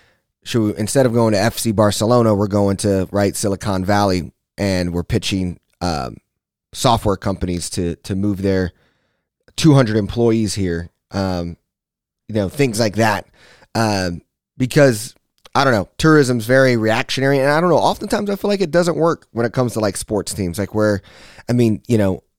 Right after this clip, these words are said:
really time, the only time it works is when your name is LeBron James, you know, or, or, or, or, or, like, you know, Giannis Antetokounmpo or whatever. So it's like, it really,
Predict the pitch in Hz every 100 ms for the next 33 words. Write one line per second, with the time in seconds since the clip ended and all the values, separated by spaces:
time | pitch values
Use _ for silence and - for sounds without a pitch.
0 | _ _ - 104 160 220 214 190 185 98
1 | 175 180 185 165 135 156 165 131 123 131
2 | 123 123 127 117 110 104 117 113 104 104
3 | 85 - - 107 110 107 101 98 90 -
4 | 101 92 85 98 76 101 95 101 98 _
5 | 107 _ _ 113 92 90 107 120 120 107
6 | 113 110 - 120 - 135 123 - 147 -
7 | 95 92 90 90 80 82 123 117 123 -
8 | - - - - - - 160 143 156 180
9 | 175 156 -